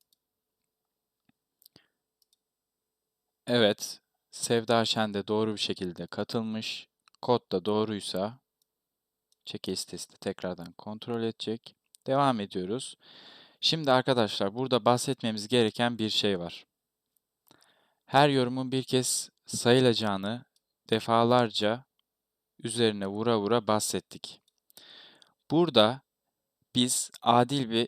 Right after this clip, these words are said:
çekiliş ortamı yaratmaya çalışıyoruz. O yüzden de her kişinin bir kez çekilişe katılmasını istiyoruz. Ee, burada Berat Can arkadaşımız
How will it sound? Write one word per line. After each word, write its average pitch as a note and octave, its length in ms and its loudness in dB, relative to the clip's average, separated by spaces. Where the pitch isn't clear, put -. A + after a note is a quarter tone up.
çekiliş - 420 -2
ortamı G#2+ 400 -2
yaratmaya G2 480 0
çalışıyoruz. F2+ 760 -8
O C#3+ 160 2
yüzden G#2 440 -2
de G#2+ 200 0
her D3 320 2
kişinin A2+ 680 -4
bir E3 180 4
kez - 460 -2
çekilişe - 500 0
katılmasını F#2 680 -8
istiyoruz. - 680 -12
Ee, G2+ 460 2
burada C3+ 460 0
Berat C3+ 300 4
Can D3+ 200 0
arkadaşımız A2 920 -2